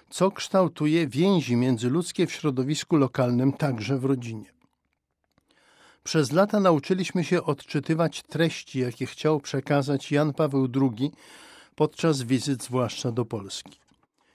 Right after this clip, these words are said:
Nie zawsze przekładało się to potem na pogłębioną refleksję, na konkretne działania, ale klucz do lektury zwykle był chwytany dobrze. Hitem stawały się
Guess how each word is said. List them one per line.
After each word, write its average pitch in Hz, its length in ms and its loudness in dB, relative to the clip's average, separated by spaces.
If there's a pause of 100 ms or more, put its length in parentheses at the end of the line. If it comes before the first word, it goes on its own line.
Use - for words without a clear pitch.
(120)
Nie 170 220 6
zawsze 156 420 0
przekładało 175 600 2
się - 160 0
to 131 140 0
potem 156 360 2
na 147 100 4
pogłębioną 135 680 2
refleksję, 131 640 -4 (500)
na 131 100 0
konkretne 160 600 2
działania, 117 580 0 (440)
ale 151 300 4 (160)
klucz 180 380 2
do 151 180 4
lektury 185 480 0
zwykle 170 420 -2
był 175 180 2
chwytany 165 540 2
dobrze. 104 540 -6 (1000)
Hitem 127 460 -2
stawały 147 520 2
się 151 260 0